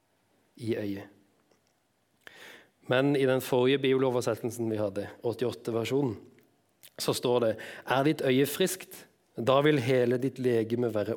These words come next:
opplyst. Men om ditt øye er sykt, da blir hele legemet mørkt.» Ok, så her er det lyset som bestemmer hvordan kroppen har det. Så det går begge veier, dette her.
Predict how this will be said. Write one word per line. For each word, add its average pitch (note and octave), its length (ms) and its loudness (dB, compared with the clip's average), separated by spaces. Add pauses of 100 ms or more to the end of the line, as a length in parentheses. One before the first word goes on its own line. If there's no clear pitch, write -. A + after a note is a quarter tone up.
opplyst. - 460 -14 (640)
Men A#2+ 180 4
om A#2+ 80 4
ditt C3+ 300 0
øye A#2+ 260 2
er B2 160 0
sykt, - 520 -6 (520)
da A#2+ 160 2
blir A#2+ 160 0
hele G#2 320 -2
legemet G2+ 540 -4
mørkt.» - 400 -14 (400)
Ok, B2+ 240 -2
så G#2 160 -4 (140)
her C#3 340 2
er B2 180 -2
det B2+ 80 0
lyset B2 640 -2
som G#2+ 180 -2
bestemmer A#2+ 560 -2
hvordan A2 460 -2
kroppen A#2 420 -8
har G#2+ 220 -12
det. - 140 -18 (1700)
Så - 160 -14
det B2+ 120 -10
går B2 400 0
begge A2+ 320 0
veier, C#3 240 0
dette E3+ 280 -6
her. - 100 -14